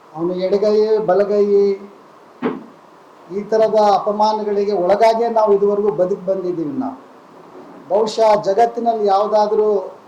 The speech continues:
ಇಷ್ಟೆಲ್ಲ ದೌರ್ಜನ್ಯಕ್ಕೆ, ದಬ್ಬಾಳಿಕೆಗೆ ಒಳಗಾಗಿ ಇನ್ನೂ ಬದುಕಿದೆ ಅನ್ನೋದಾದ್ರೆ ಅದು ನಮ್ಮ ಸಮುದಾಯ ಒಂದೇನೆ.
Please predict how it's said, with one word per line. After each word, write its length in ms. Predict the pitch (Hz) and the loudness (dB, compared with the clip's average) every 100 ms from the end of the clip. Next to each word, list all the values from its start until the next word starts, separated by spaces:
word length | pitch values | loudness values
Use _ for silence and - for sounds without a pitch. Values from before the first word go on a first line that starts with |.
| - - - 180 | -20 -20 -16 -12
ಇಷ್ಟೆಲ್ಲ 520 | 196 - 214 220 226 233 220 214 - - - - - - - - - - | -10 -2 0 2 6 6 6 4 -2 -12 -20 -20 -20 -20 -20 -20 -20 0
ದೌರ್ಜನ್ಯಕ್ಕೆ, 680 | 196 208 233 226 226 226 220 | 2 4 2 2 0 0 -2
ದಬ್ಬಾಳಿಕೆಗೆ 760 | - 190 190 214 214 214 208 | 2 0 4 4 4 0 0
ಒಳಗಾಗಿ 680 | 214 180 202 214 220 202 220 | 0 2 2 4 2 2 -4
ಇನ್ನೂ 300 | 196 233 254 | -2 2 4
ಬದುಕಿದೆ 540 | 254 208 - - 254 233 | 4 2 0 -2 0 0
ಅನ್ನೋದಾದ್ರೆ 600 | 226 214 196 196 196 214 | 2 0 2 2 2 2
ಅದು 280 | 190 185 190 | 2 2 0
ನಮ್ಮ 320 | 180 202 208 | -2 0 -2
ಸಮುದಾಯ 500 | 202 196 190 190 190 | 0 -4 -2 -2 0
ಒಂದೇನೆ. 680 | 170 170 180 180 151 - | -2 -2 0 0 0 -6